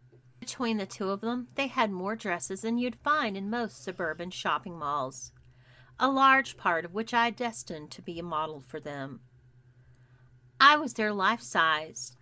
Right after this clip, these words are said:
compliant doll who they could play with to their heart's content.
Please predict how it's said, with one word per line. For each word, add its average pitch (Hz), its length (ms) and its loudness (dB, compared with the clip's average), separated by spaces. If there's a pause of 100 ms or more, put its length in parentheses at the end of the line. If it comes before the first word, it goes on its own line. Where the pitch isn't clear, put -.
compliant 302 640 -4
doll 151 400 2 (100)
who 285 140 -6
they 240 160 0
could 208 160 -6
play 190 280 -4
with 156 300 -4
to 240 100 -8
their 214 160 0
heart's 220 540 -2
content. 214 840 -8